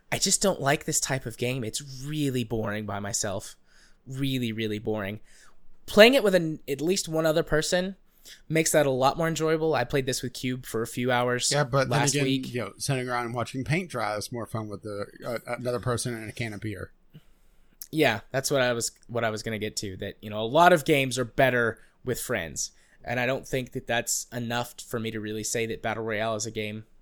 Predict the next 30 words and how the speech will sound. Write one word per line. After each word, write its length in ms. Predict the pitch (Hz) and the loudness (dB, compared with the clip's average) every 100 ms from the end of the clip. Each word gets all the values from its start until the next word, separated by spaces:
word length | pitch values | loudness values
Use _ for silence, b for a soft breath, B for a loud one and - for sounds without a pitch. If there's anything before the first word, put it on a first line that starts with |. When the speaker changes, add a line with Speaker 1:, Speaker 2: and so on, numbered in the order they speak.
| _ - | _ -6
Speaker 1:
that 140 | 117 | -4
I 40 | |
really 320 | 113 104 143 175 | -2 -2 0 2
like. 440 | 170 185 - - - b b b b _ | 2 2 0 -10 -20 b b b b _
Um, 400 | - 120 110 117 - - _ _ | -6 -4 -4 -6 -10 -18 _ _
you 100 | 180 | 4
know, 100 | 185 | 6
it 80 | 208 | 8
was 120 | 220 | 6
enjoyable 440 | 190 151 156 165 | 4 2 2 2
with 140 | 180 175 | -2 -2
Cube. 340 | 196 185 180 | -2 -2 -2
The, 420 | 170 143 131 131 - b b b b | -2 0 0 -2 -6 b b b b
and 80 | 170 | 4
I'd 140 | 202 208 | 6 8
say 140 | 233 | 6
that 80 | 202 | 6
you 140 | 147 | 4
get 160 | 147 147 | 2 0
this 140 | 147 | 0
from 360 | 139 131 117 120 | -2 -6 -8 -10
pub 220 | - 123 | -4 -4
G 320 | 117 120 127 123 | -2 -4 -2 -2
and 80 | |
any 180 | 117 117 | -2 -2
other 140 | 120 120 | -2 -2
Battle 260 | 113 117 | -2 -2
Royale 300 | 117 117 113 | -2 0 0
style 260 | 120 120 117 | -2 -2 -2
game. 360 | 117 120 120 | -2 -2 -4